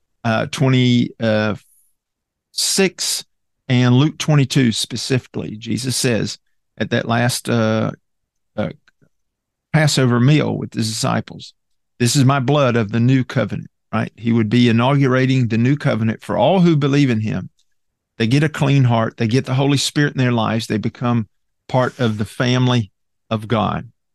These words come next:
Now, I don't know where I got my outline for this message. I probably borrowed it from someone or adapted it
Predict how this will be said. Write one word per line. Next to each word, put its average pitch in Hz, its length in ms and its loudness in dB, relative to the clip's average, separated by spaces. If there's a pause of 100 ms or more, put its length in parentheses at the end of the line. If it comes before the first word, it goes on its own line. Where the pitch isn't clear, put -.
(240)
Now, 143 200 0
I 139 120 -2
don't 143 280 0
know 165 160 4
where 151 300 2
I 135 160 -2
got 139 300 -4
my 127 320 -2
outline 139 640 2
for 135 160 -2
this 120 260 0
message. 135 720 0 (920)
I 113 80 -12
probably 127 480 0
borrowed 135 320 2
it 123 160 -4
from 123 180 -2
someone 135 640 2
or 110 200 0
adapted 117 640 -2
it 104 120 -2